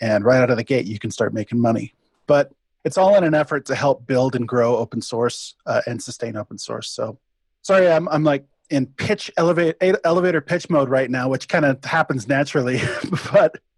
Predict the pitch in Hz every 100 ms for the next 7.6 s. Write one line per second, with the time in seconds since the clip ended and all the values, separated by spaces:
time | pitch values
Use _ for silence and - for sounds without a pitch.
0 | _ _ 196 175 180 220 233 220 170 151
1 | 160 175 185 - 156 175 156 190 185 180
2 | 160 143 143 131 143 151 135 147 147 123
3 | 123 143 139 160 147 - 127 120 117 123
4 | 107 135 - - - _ _ - 123 131
5 | 127 135 - 127 127 127 123 - 110 98
6 | - 98 - _ 120 - 120 113 - 120
7 | 113 120 107 104 90 95